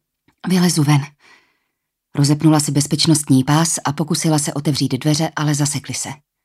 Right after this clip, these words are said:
"Rám se ohnul, budeš muset vystoupit na mojí straně," řekl Noah. Odpoutal se, vystoupil a natáhl ruku dovnitř, aby pomohl Josie.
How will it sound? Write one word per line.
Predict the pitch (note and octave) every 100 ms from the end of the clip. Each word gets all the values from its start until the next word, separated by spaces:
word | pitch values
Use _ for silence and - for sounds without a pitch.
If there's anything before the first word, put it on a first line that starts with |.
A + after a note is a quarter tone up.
| _ _ _ _ _ _ _ _ _ _ _ _ _ _
"Rám | C#3+ C#3
se | C3+ B2
ohnul, | B2+ B2+ B2 B2 - -
budeš | D#3 D#3 -
muset | D3 D3 C3
vystoupit | C#3+ C#3+ C#3 C3+
na | C#3
mojí | C3+ C3+
straně," | A#2+ - A2 G#2 - _ _ _ _ -
řekl | E3+ E3+ F#3
Noah. | D#3+ G#2+ - _ _ _ _ _ _ _ _ _ _
Odpoutal | D3+ D3 F3+ E3+ F#3+
se, | F3+ -
vystoupil | E3+ D3 - D3+ D3 E3 E3+ - - - - -
a | D3+
natáhl | E3 G#3 G3+ G3
ruku | G3+ E3+
dovnitř, | D#3+ F3+ F#3 - -
aby | D#3+ D3
pomohl | D#3+ E3+ D#3+ C#3
Josie. | C3+ B2 -